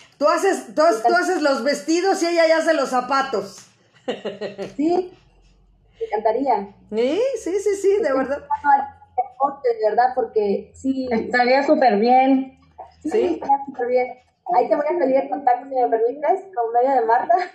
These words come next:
Speaker 2: <laughs>
Speaker 1: Claro que sí, yo se los mando a las dos, porque de verdad las dos trabajan muy bien.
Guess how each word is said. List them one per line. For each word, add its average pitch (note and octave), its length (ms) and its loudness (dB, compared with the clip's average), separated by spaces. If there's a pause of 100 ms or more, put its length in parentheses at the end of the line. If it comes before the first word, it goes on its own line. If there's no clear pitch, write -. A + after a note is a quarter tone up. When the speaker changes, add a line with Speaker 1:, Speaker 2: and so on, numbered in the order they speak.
(120)
Speaker 2:
<laughs> C4 180 -4
Speaker 1:
Claro C#4+ 380 0
que C#4 100 -4
sí, C4+ 160 -6
yo D#4 140 0
se C4 140 0
los C4 180 0
mando C#4+ 240 -2
a C#4+ 80 2
las A3+ 220 0
dos, D4+ 360 2
porque A#3 300 2
de A3+ 140 2
verdad C#4 340 0
las C4+ 180 -2
dos D4 200 -2
trabajan D4 480 -2
muy C#4 180 -2
bien. C#4 480 0